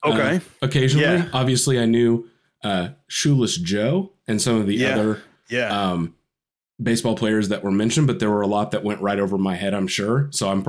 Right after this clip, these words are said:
Speaker 1: I'm sure
Speaker 2: Uh-huh.
Speaker 1: I missed out on some of the Easter eggs. Um, but yeah, it was a pretty good movie. It was a, a feel-good movie, kind of. Um,
Speaker 2: Yeah, it was.
Speaker 1: and, uh,
Speaker 2: To a degree.
Speaker 1: yeah, I think I enjoyed my watch. How about you? What did you think of the movie?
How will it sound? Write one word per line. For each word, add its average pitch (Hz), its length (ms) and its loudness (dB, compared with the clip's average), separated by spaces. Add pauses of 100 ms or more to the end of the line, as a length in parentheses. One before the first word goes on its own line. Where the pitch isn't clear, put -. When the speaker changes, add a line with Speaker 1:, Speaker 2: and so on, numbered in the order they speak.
(120)
Speaker 1:
I'm 104 140 -4
sure - 140 0
Speaker 2:
Uh-huh. 107 80 0
Speaker 1:
I - 20 -2
missed 101 260 -2
out 101 140 -2
on 92 160 -2
some 110 260 0
of 92 80 -4
the 98 180 -4
Easter 101 320 -4
eggs. 131 360 -2 (440)
Um, 110 440 0 (240)
but 143 80 0
yeah, 247 160 2
it - 40 2
was 104 140 0
a 113 60 2
pretty 131 240 0
good 143 160 4
movie. 110 300 2
It - 20 4
was 117 140 2
a, 95 160 -2
a 95 120 -6
feel-good 107 460 0
movie, 117 560 0
kind 113 260 0
of. 147 380 -2
Um, 110 220 0
Speaker 2:
Yeah, 190 100 2
it 117 120 0
was. 117 380 0 (260)
Speaker 1:
and, 113 260 0
uh, 101 240 2
Speaker 2:
To 160 80 2
a - 40 4
degree. 131 480 2 (460)
Speaker 1:
yeah, 226 240 0
I 110 60 -2
think 131 180 0
I 123 120 2
enjoyed 123 300 2
my 123 140 2
watch. - 460 -2
How 117 100 -4
about 113 220 -2
you? 98 320 0
What 104 120 -2
did 98 120 -2
you 101 60 0
think 90 160 -2
of 87 60 -4
the 87 60 -4
movie? 82 240 -6